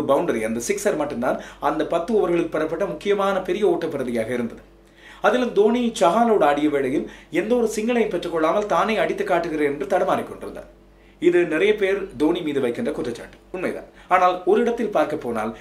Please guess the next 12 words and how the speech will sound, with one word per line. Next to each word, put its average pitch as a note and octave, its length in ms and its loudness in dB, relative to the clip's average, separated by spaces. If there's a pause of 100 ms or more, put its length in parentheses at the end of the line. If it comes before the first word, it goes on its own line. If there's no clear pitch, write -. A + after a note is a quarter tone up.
(100)
இந்தியாவுக்கு G#3 480 0
நேற்றைய F#3 280 -4
தினம் G3 200 -4
மிகப்பெரிய A3+ 500 -2
ஒரு E3+ 260 2
துடுப்பாட்ட F3 340 0
வரிசை D3+ 300 -2
இல்லை, C3 260 -4
மிகப்பெரிய F#3+ 460 0
பந்து G#3 240 -4
வீச்சாளர் C3+ 320 -2
வரிசை. - 300 -6